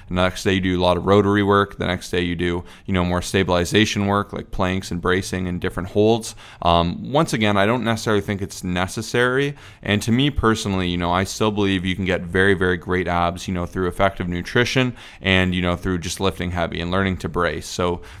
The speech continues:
you know, kind of even to the title of this episode, like, what is this quick trick? The quick trick, in my opinion, um, I guess even going off of, well, sorry, I'm not gonna jump ahead.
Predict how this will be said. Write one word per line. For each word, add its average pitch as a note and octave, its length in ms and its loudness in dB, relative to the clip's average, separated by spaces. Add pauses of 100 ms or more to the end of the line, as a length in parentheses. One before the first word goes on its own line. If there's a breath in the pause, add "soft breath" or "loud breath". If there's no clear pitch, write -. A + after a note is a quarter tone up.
you G2+ 100 -2
know, G2 160 2
kind G#2+ 280 2
of G2+ 200 -2
even G#2+ 240 -2
to G#2 120 -4
the F2+ 100 0
title G2 420 2
of F2 140 0
this E2 240 -6
episode, E2 540 0
like, F2+ 160 -4
what G#2+ 180 0
is G2+ 120 0
this F#2 160 -6
quick - 300 -2
trick? - 360 0 (320 loud breath)
The A#2 80 0
quick E3+ 260 0
trick, C3 280 2
in B2 80 2
my A2+ 160 4
opinion, A#2 500 0
um, F2+ 380 0
I F#2 100 -4
guess G2 240 -4
even F#2+ 240 -4
going F#2+ 280 -2
off F2+ 220 -2
of, F#2 160 -6 (220)
well, G2 180 2
sorry, F2+ 460 2
I'm A#2 120 4
not A#2 140 4
gonna G#2 120 0
jump F2 200 -2
ahead. D#2+ 320 -4